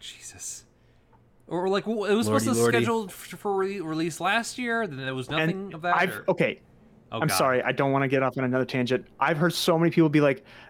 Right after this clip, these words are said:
Speaker 3: "Man, last year with covid, they got, they're holding so much back." They got, no, dude, the stuff,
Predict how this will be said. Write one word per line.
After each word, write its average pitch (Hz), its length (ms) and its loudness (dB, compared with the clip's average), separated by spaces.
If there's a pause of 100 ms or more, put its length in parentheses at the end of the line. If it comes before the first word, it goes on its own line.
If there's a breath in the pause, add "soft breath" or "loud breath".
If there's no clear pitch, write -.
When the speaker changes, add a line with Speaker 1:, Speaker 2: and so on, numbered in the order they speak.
Speaker 3:
"Man, 214 260 4
last 202 420 2
year 196 140 4
with 143 180 0
covid, 180 460 4
they 139 100 2
got, 190 360 0 (100)
they're 165 100 2
holding 190 240 2
so 208 180 0
much 190 280 2
back." 202 240 4
They 196 80 4
got, - 100 0 (240 soft breath)
no, 160 160 2
dude, 143 280 2 (320 soft breath)
the 147 100 4
stuff, - 420 2